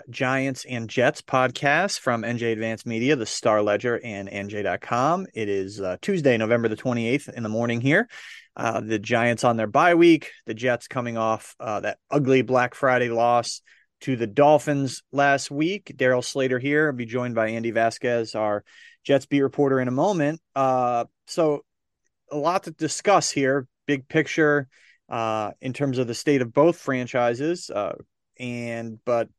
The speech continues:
if you're wondering, uh, the Giants now six in the draft order. They're four and eight. They've won two straight games. Tommy DeVito, two and oh the past two weeks with some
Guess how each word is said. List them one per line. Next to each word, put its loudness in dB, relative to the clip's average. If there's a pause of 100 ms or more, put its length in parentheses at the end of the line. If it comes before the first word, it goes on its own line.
(120)
if -14
you're -6
wondering, -2
uh, 0
the -6
Giants -4
now -2
six -2
in -6
the -6
draft 0
order. 0
They're -4
four -8
and -2
eight. -2
They've -4
won -8
two -8
straight -4
games. -6
Tommy -4
DeVito, 0
two -2
and -4
oh 0
the -6
past -2
two -2
weeks -4
with -8
some -10